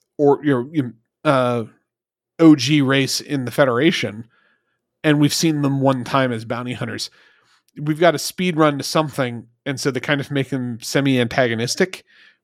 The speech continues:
rather than, like, having the time to build, like, a Shran-like character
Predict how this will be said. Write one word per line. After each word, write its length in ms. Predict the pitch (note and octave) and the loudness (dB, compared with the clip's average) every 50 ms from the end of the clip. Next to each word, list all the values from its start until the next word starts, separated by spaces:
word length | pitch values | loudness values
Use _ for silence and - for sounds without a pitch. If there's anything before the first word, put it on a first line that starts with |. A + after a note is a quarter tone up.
| _ - | _ -4
rather 360 | A#2+ B2+ B2 A#2+ A#2 A2+ A2 | 0 0 0 0 0 -4 -6
than, 180 | A#2+ A#2+ A2 G#2+ | -6 -6 -4 -4
like, 240 | A2 A2 G#2+ - _ - | -4 -4 -6 -8 _ -16
having 380 | - - B2 A#2+ A2+ A#2 A#2 | -8 -4 -4 -2 -2 -4 -8
the 60 | A2+ - | -8 -8
time 340 | - - A#2+ A2+ A2+ A#2 | -8 -6 -6 -6 -4 -6
to 100 | A#2 B2 | -6 -8
build, 380 | A2+ G#2+ A#2+ A#2 A2+ A#2 A2+ G#2+ | -8 -6 -6 -6 -4 -4 -4 -4
like, 160 | A#2+ A2 - | -4 -4 -4
a 100 | A#2+ A#2 | -4 -2
Shran-like 760 | G#2+ - - - A2+ G#2+ G#2+ G#2+ A2 A2+ A#2+ A#2 A2+ G#2+ G#2+ | -2 -2 -2 -2 -2 -2 0 0 0 -2 0 0 -2 -2 -2
character 600 | - - A#2+ A2 A#2 A#2+ - - D#3 D#3+ D#3+ - | -2 -2 0 0 0 0 0 2 2 2 2 -2